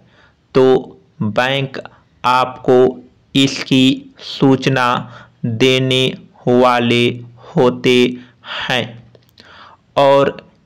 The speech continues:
इसका कारण क्या है, यह बताना जरूरी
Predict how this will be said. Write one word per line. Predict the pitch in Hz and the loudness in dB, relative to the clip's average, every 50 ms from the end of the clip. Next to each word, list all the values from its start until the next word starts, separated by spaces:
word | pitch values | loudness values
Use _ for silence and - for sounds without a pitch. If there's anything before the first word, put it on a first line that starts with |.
| _ _ - - | _ _ -2 0
इसका | 143 139 143 - - - 139 131 131 131 131 135 - - - _ _ _ _ _ - | 0 0 -2 -4 -6 -4 -2 0 0 0 0 -2 -6 -12 -20 _ _ _ _ _ -6
कारण | - 139 131 131 131 127 131 131 127 131 127 127 - - _ _ _ _ - | -2 -2 0 0 0 0 0 0 -2 -2 -4 -6 -12 -20 _ _ _ _ -8
क्या | - 143 127 123 120 120 120 120 - - 120 - - - | -2 0 2 2 2 2 0 -2 -2 -6 -8 -14 -20 -20
है, | - - - - - - 139 120 113 - - - - - _ _ _ _ _ _ _ _ _ _ _ _ _ _ _ _ _ - | -18 -16 -14 -12 -8 -4 -2 -2 -2 -4 -6 -14 -20 -20 _ _ _ _ _ _ _ _ _ _ _ _ _ _ _ _ _ -6
यह | 143 135 139 147 147 143 - - - - - _ _ _ _ - 131 | -2 0 2 2 0 0 -2 -8 -10 -14 -20 _ _ _ _ -10 -8
बताना | 120 123 135 127 123 123 135 131 127 131 131 131 127 127 127 131 - - - _ _ _ _ - 113 | -6 -2 -2 -2 -2 0 -2 -2 -2 -2 -2 -2 -2 -2 -2 -2 -4 -8 -18 _ _ _ _ -10 -10
जरूरी | 110 110 - 135 131 131 131 131 131 131 127 127 127 127 127 - - - | -8 -4 0 2 2 4 4 2 2 2 2 2 0 0 -2 -4 -8 -12